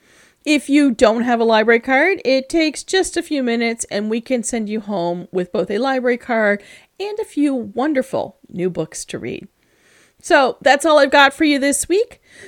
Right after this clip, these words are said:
Stop by the Lisbon Hepburn Library and check out a book, borrow a movie, or pick up a craft project for the kids.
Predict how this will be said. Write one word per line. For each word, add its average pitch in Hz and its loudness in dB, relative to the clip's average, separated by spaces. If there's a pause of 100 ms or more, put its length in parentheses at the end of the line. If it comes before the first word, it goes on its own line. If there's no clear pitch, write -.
Stop 359 2
by 330 6
the 302 0
Lisbon 294 0
Hepburn 262 -2
Library 285 -2
and 240 0
check 247 -2
out 233 0
a 226 -2
book, 349 -6 (280)
borrow 269 4
a 262 4
movie, 285 -2 (320)
or 453 0 (260)
pick 330 -2
up 330 0
a 311 -8
craft - -4
project 220 -4
for 190 -6
the 208 -6
kids. - -8